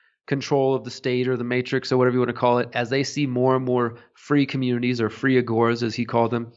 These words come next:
popping up and organizing in different parts of the world, that they would clearly say, "Hey, why are we still over here living in these smart cities and this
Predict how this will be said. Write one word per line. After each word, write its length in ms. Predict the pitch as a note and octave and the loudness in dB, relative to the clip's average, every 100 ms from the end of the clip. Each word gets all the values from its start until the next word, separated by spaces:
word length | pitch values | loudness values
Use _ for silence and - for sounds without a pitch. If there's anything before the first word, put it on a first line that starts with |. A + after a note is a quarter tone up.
| - _ _ | -20 _ _
popping 340 | - C#3+ C#3+ B2+ | 0 2 2 -2
up 180 | C3 C3 | -2 -4
and 80 | |
organizing 460 | A#2+ D#3+ D3+ A#2+ A#2+ | -2 -2 -2 -6 -6
in 60 | A2+ | -10
different 240 | A2+ - | -10 -6
parts 180 | B2 A#2 | -6 -6
of 40 | |
the 60 | A2 | -4
world, 380 | D3+ F#3 C#3 - - _ - | 0 2 0 -6 -20 _ -2
that 200 | C3+ C#3+ | -2 0
they 160 | C#3+ | 0
would 300 | D3 C3+ B2+ _ _ _ _ _ _ _ | 2 0 -4 _ _ _ _ _ _ _
clearly 340 | - G#3 F#3 C#3 | 0 4 4 2
say, 240 | - A#2+ | 0 -2
"Hey, 140 | D3 | 0
why 240 | A#2+ A#2 B2+ | 0 0 0
are 80 | B2 | -2
we 100 | A#2+ | -6
still 220 | - B2 | -6 -4
over 160 | A#2 | -4
here 200 | A2+ A#2 | -4 -4
living 260 | A2 A#2 A#2 | -4 -4 -4
in 60 | A2+ | -4
these 120 | A2 | -6
smart 240 | - B2 | -2 0
cities 420 | - B2 A#2 A#2 G#2+ | 0 0 0 -2 -2
and 120 | G2 | -6
this 160 | G2 | -8